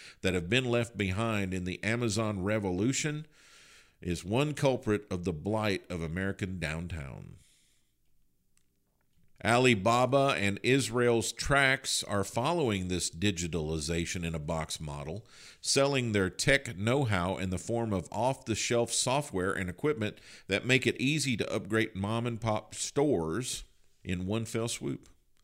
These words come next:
As of September of last year, Alibaba had installed heat sensors, digital payment systems, and inventory tracking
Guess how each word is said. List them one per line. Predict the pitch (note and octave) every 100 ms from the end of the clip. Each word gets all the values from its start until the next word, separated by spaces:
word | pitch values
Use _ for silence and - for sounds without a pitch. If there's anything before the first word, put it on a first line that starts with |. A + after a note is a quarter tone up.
| _ _ _ _ _ _ _ _ -
As | A#2 A2+
of | A2+
September | - - - - D3+ D#3+ B2
of | F#2
last | G#2 C3 D3 - G#2+
year, | G#2 -
Alibaba | A2 B2+ A#2 G2+ B2 A#2+
had | G#2+ G2
installed | G2 E2+ - G#2 G#2+ D#2+
heat | C3 C#3+
sensors, | - G#2 F2 - G#2 G#2
digital | G2 B2 G#2+ G2+
payment | - C#3 D3+ A2+ -
systems, | G#2 F2 - G2 A#2
and | G2+ F#2
inventory | A#2+ C#3 C3 - A#2 G2+
tracking | - - - D3 - E2+ D#2+